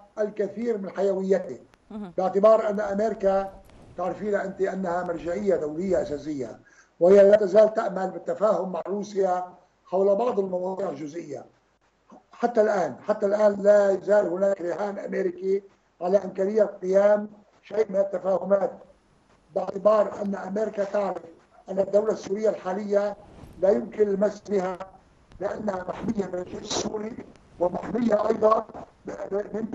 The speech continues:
Speaker 1: التحالفات القائمة وخصوصا روسيا. لذلك ستحاول التفاوض مع روسيا على المناطق الأخرى ولم تنجح، لأن روسيا تعرف أنها لكي تصل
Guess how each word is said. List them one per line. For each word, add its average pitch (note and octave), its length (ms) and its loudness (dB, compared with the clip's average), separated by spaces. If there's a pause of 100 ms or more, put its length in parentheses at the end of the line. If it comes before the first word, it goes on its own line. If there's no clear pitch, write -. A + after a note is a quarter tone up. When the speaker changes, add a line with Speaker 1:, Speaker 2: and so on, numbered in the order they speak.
(100)
Speaker 1:
التحالفات F#3+ 840 -6 (140)
القائمة G#3 600 -4 (340)
وخصوصا F3+ 400 -2
روسيا. F#3 420 -4 (380)
لذلك G3+ 400 2
ستحاول G#3 600 -6
التفاوض - 600 -6 (500)
مع F3 120 -10
روسيا G#3 520 0 (260)
على F#3 120 -4
المناطق G3+ 400 0 (100)
الأخرى G3+ 340 -4
ولم C4 300 4
تنجح، - 460 -10 (500)
لأن G3+ 220 -4
روسيا G#3 380 0
تعرف A3 420 -6 (500)
أنها G3+ 420 -4
لكي F#3 300 -4
تصل G3 380 -6